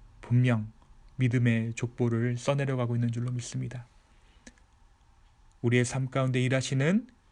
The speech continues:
그 하나님과 동행하는, 그리고 그 안에서 참 평안을 누리는 오늘 하루 되기를 예수님의 이름으로 소망합니다. 제가 잠시 기도하겠습니다.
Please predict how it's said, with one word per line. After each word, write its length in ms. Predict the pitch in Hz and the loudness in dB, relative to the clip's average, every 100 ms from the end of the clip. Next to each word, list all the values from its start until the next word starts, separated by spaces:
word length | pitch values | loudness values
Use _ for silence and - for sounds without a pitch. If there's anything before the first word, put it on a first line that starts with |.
| _ - | _ -8
그 120 | 117 | -4
하나님과 600 | 110 120 113 117 120 120 _ _ _ _ _ _ | -2 0 -2 -4 -6 -10 _ _ _ _ _ _
동행하는, 540 | - 127 131 120 113 110 _ _ _ _ _ _ - - _ _ | -2 0 0 0 -4 -8 _ _ _ _ _ _ -20 -20 _ _
그리고 220 | - 139 | 2 2
그 160 | 143 160 | 6 10
안에서 680 | 160 156 139 147 143 117 107 - - | 10 8 4 4 4 2 -2 -16 -10
참 280 | - 226 220 | 2 4 6
평안을 420 | 220 185 160 151 | 4 4 2 2
누리는 300 | 117 123 123 | 2 2 2
오늘 280 | 120 131 127 | 2 0 0
하루 160 | 131 | -2
되기를 580 | 110 107 110 127 190 247 - - - - - | -2 -2 0 4 4 2 -6 -10 -6 -6 -2
예수님의 300 | 110 - 117 | -2 2 2
이름으로 220 | 110 113 | 2 -2
소망합니다. 680 | 120 147 135 117 123 123 120 - - - | -2 -2 -2 -4 -8 -14 -16 -18 -20 -14
제가 140 | - 120 | 0 0
잠시 160 | 117 | 2
기도하겠습니다. 840 | 131 143 135 131 - 123 120 120 | 6 8 8 4 -2 -6 -6 -8